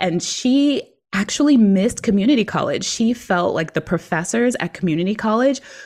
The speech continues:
really, really cared about being good teachers and really, really cared about the students.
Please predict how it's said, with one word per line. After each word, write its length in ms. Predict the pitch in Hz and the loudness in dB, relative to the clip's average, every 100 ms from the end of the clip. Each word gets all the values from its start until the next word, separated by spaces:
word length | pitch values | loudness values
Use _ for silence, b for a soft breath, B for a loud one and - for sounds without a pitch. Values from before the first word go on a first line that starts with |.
| 135 | -10
really, 500 | 160 202 247 285 277 | 0 4 4 4 4
really 360 | 202 214 220 202 | 2 2 2 0
cared 520 | - 185 185 233 - | -2 0 2 0 -2
about 540 | 202 185 170 156 - _ _ _ - | -4 -2 0 -2 -4 _ _ _ -2
being 300 | 208 220 196 | 2 4 4
good 240 | 175 147 | 2 -2
teachers 640 | - 196 - 269 302 302 | -2 -2 2 2 2 0
and 260 | - 185 165 | 0 0 2
really, 240 | 208 240 | 4 4
really 260 | 214 196 202 | 2 2 0
cared 400 | 208 190 214 254 | 0 0 2 0
about 300 | 208 190 180 | 0 -2 -2
the 60 | 180 | -2
students. 680 | - - 202 254 104 - - | -6 -4 -2 0 0 -4 -10